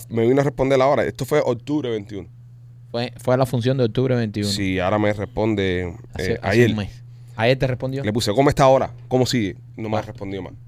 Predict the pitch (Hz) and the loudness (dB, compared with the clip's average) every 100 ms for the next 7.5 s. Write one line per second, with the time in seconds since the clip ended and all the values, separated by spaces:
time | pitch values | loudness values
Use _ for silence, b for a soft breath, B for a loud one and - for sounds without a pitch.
0 | - - 151 107 113 135 143 101 113 131 | -8 0 0 0 0 0 0 -2 -4 -4
1 | 131 143 160 175 - 120 135 156 120 117 | -2 -2 -2 -4 -6 -4 -2 -2 -4 -4
2 | 135 143 143 156 165 120 123 - 101 113 | -2 0 0 0 -2 -2 -4 -6 -8 -6
3 | 123 123 160 139 120 101 110 123 123 120 | -4 0 2 2 0 -2 0 0 -2 -2
4 | 127 135 113 98 98 113 127 120 113 143 | -2 -4 -2 -2 0 0 0 0 2 0
5 | 147 117 104 104 107 104 107 110 107 123 | 0 -4 -6 -8 -8 -8 -4 -4 -2 -2
6 | 92 107 113 117 110 120 - 110 117 139 | -2 -2 -2 -4 -6 -8 -12 -8 0 0
7 | 123 120 110 90 82 | 0 -2 -2 -4 -8